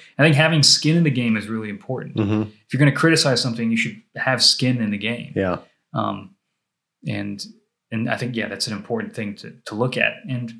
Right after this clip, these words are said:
Speaker 1: yeah, but the Christian parallel is really fascinating. I think he does a good job of pulling that out and showing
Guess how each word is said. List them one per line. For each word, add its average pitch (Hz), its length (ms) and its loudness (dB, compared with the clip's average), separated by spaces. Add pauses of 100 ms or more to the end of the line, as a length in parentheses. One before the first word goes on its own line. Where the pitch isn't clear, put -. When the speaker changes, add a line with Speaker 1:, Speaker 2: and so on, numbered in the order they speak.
(240)
Speaker 1:
yeah, 139 340 2
but 147 100 -2
the 156 60 0
Christian 175 580 2
parallel 151 460 2
is 110 260 -8 (140)
really 135 260 2
fascinating. 113 600 -4
I - 40 -14
think 113 140 -8
he 117 60 -6
does 113 120 -4
a 113 40 -6
good 110 120 -8
job 104 260 -4
of 95 160 -18 (600)
pulling 113 280 2
that 98 140 -2
out 98 360 -4 (100)
and 104 140 -6
showing 104 540 -2